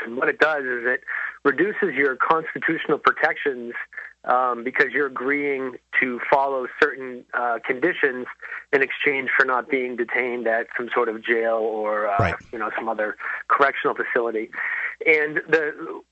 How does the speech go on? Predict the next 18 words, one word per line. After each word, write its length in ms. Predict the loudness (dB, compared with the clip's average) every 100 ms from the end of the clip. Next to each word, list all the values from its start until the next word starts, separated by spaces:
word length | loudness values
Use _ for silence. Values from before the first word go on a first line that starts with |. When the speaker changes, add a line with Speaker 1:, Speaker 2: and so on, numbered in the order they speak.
| -20 -16 0
Speaker 1:
what, 260 | 0 0 _ _ _ _ _
what 200 | 0 2
prompted 360 | 4 0 0 -4
me 60 | -2
to 60 |
call 280 | 0 2 2
in 80 | 0
about 300 | 0 0 2
this 160 | 0 2
is 180 | -2 2
I, 160 | 0 2
I 140 | 4 2
was 120 | 2
just 140 | -2 2 0
thinking, 280 | 0 -2
you 80 | -2
know, 220 | -2 0 0
okay, 260 | 2 2